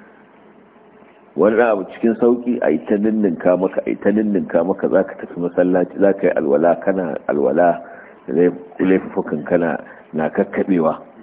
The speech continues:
Ka tashi za ka yi tafiya zuwa masallaci, ka ɗaga ƙafa, an, an, an kakkaɓe maka wasu laifuka, an baka lada, ka ajiye, an,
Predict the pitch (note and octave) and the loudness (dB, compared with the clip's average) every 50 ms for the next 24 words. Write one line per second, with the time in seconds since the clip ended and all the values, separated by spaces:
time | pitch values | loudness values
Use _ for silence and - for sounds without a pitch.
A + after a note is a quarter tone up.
0 | - - - - _ - - - - - - - - F2+ F2+ F2+ - - G2+ G2 | -20 -20 -20 -20 _ -20 -20 -20 -20 -20 -8 -2 0 0 0 0 0 0 0 0
1 | - - F#2 F2+ F#2 F#2 F#2 - - F2 D2+ - E2+ - - F#2 E2+ D#2+ F2 F#2 | 0 0 0 2 2 2 2 0 -2 -4 -4 -4 -6 -2 0 0 2 2 2 0
2 | F2 - - F#2 F#2 F#2 F#2+ F2+ F2 - - F2+ F2 F2+ - F#2+ G2 - G2 F#2+ | 0 0 0 0 2 2 2 0 0 -2 -4 -6 -2 0 2 2 2 2 2 2
3 | F#2 E2 - E2+ E2+ E2+ E2 D#2+ - D#2+ E2+ E2 - - - - - - E2+ F2+ | 2 0 0 -2 -2 0 0 0 0 -2 -4 -6 -8 -14 -18 -16 -8 -4 -2 -2
4 | F#2 E2 - - - G2+ G2+ F#2+ - A2+ G#2+ - - - G#2+ - G2 F2+ F#2 F#2 | -2 -4 -6 -4 -2 -2 0 0 2 0 0 0 0 0 2 2 2 2 2 0
5 | - F#2 F2 E2+ - F2 F2+ F2+ F2 - E2+ - - - - F2+ F2+ F2+ G2+ G2+ | 2 0 0 2 0 0 0 0 0 -2 -2 0 0 0 2 0 2 2 2 2
6 | - - F2+ E2+ E2+ E2+ E2 E2 F2 D#2+ - - G2+ G#2 F#2+ G#2 G2 F2+ E2+ E2+ | 0 0 0 0 2 2 2 0 0 -2 0 0 0 2 2 0 -2 -2 -2 0
7 | F2+ F#2+ - - G2+ F#2+ | 0 2 2 2 0 -2